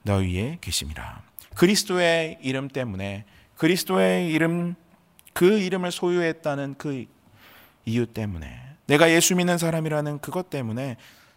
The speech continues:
치욕을 당한다면 복 있는 자로다. 치욕당한다는 것은 특별히 언어적인 폭력을 얘기합니다.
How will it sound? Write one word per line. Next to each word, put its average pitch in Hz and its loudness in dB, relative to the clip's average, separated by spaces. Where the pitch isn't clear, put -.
치욕을 196 0
당한다면 101 -10
복 90 -12
있는 78 -12
자로다. - -18
치욕당한다는 151 2
것은 127 -8
특별히 131 -6
언어적인 143 -2
폭력을 131 -4
얘기합니다. 87 -10